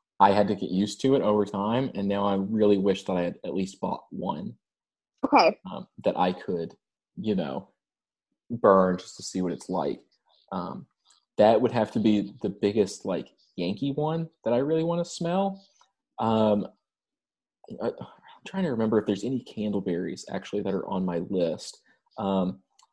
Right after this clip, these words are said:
Speaker 1: they have a buttercream one, I think. It's called, like, Buttercream Snickerdoodle or something like that.
Speaker 2: Ooh.
Speaker 1: And I'm always fascinated by any, like,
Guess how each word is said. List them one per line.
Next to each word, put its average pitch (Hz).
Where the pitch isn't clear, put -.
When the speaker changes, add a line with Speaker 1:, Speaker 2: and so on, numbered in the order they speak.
Speaker 1:
they 131
have 170
a 117
buttercream 101
one, 95
I 87
think. 92
It's 90
called, 104
like, 95
Buttercream 110
Snickerdoodle 110
or 135
something 131
like 139
that. 143
Speaker 2:
Ooh. 254
Speaker 1:
And 113
I'm 117
always 131
fascinated 98
by 90
any, 78
like, 82